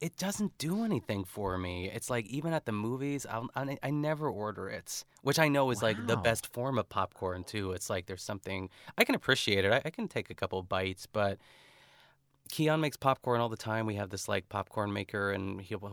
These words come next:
Speaker 1: put his little, like, flavorings in it and stuff. It's just, it's just fine.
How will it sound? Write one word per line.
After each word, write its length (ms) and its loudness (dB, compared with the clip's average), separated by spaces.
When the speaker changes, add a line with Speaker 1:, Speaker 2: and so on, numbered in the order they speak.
Speaker 1:
put 140 0
his 120 -2
little, 260 0
like, 180 -4
flavorings 600 -2
in 100 -4
it 80 -4
and 120 -6
stuff. 400 -2
It's 240 -6
just, 540 -2
it's 200 -2
just 280 0
fine. 600 4